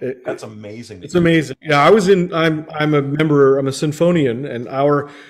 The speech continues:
Speaker 1: Phi Mu Alpha, Alpha Kappa chapter at the time was twenty-five, thirty strong.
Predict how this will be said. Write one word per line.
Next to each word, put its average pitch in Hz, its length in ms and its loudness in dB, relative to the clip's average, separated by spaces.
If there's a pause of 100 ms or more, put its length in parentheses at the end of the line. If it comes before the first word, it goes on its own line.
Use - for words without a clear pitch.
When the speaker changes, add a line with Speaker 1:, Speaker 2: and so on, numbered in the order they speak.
(160)
Speaker 1:
Phi 151 180 4
Mu 143 140 2
Alpha, 135 440 0
Alpha 143 260 -2
Kappa 147 380 -2
chapter 170 600 0
at 110 80 -6
the 120 80 -14
time 151 640 -4
was 127 320 -8
twenty-five, 143 600 -6
thirty 131 500 -2 (500)
strong. 147 680 -2